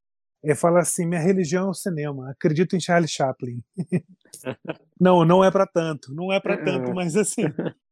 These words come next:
Speaker 1: a nossa religião é a, é a arte, é a vida, é a religião em si, cada um tem seu aspecto, mas realmente, é, é, a gente faz aqui uma profissão de fé, né?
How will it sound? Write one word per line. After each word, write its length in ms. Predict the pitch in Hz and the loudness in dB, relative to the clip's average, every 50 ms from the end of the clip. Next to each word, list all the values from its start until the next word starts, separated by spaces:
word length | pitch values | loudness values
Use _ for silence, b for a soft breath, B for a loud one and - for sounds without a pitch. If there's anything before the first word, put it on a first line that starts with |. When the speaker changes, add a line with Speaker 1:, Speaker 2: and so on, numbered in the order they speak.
| _ - | _ -6
Speaker 1:
a 80 | 165 165 | -4 -4
nossa 280 | 170 190 208 202 - 196 | -2 -2 -4 -4 -4 -6
religião 680 | - 214 208 202 202 196 165 170 190 180 175 180 196 202 | -4 -2 -4 -2 -4 -6 -6 -4 -4 -4 -4 -4 -6 -6
é 40 | 202 | -6
a, 120 | 202 196 190 | -8 -10 -12
é 240 | 180 175 170 180 | -14 -12 -8 -6
a 220 | 175 165 156 143 156 | -4 -4 -4 -6 -8
arte, 320 | 175 185 _ _ _ - 170 | -10 -12 _ _ _ -20 -18
é 40 | |
a 80 | 151 143 | -16 -16
vida, 480 | 131 123 131 165 180 196 190 156 143 156 | -16 -12 -8 -6 -4 -4 -4 -4 -2 -4
é 200 | 147 147 147 151 | -4 -2 -4 -4
a 20 | |
religião 540 | 143 160 170 170 170 151 139 160 165 170 165 | -4 -4 -4 -4 -6 -6 -6 -6 -6 -6 -8
em 60 | 147 131 | -10 -8
si, 420 | - - - 170 175 180 180 165 151 | -8 -6 -2 0 0 0 0 0 0
cada 200 | - 165 156 160 | -2 0 0 0
um 140 | 165 170 165 | -2 -2 -4
tem 160 | - 170 156 | -6 -6 -6
seu 180 | - - 160 147 | -4 -4 -4 -4
aspecto, 500 | 135 - - - 175 175 170 175 _ _ _ _ _ _ _ _ _ _ _ _ - | -4 -6 -4 0 2 2 2 0 _ _ _ _ _ _ _ _ _ _ _ _ -10
mas 480 | - 160 170 175 180 180 180 175 147 - | -4 0 2 2 4 4 4 2 2 2
realmente, 600 | - 185 214 240 214 185 170 160 147 - - 156 | 2 4 4 4 4 0 0 -2 -4 -6 -4 -2
é, 40 | 143 | 0
é, 520 | 143 143 131 139 151 147 143 139 139 139 131 | 0 0 -2 -2 -4 -4 -4 -4 -4 -6 -6
a 40 | 131 | -6
gente 180 | 131 165 160 - | -6 -6 -4 0
faz 200 | - 180 175 175 | 2 2 2 2
aqui 180 | 170 - - | 0 -2 0
uma 120 | 180 185 175 | -2 -2 0
profissão 380 | - 185 160 - - 185 180 | 0 -4 -4 -4 -4 -4 -2
de 100 | 180 190 175 | 0 0 0
fé, 280 | - - 156 139 131 | 0 2 2 2 2
né? 200 | 131 135 135 135 | 0 -4 -6 -8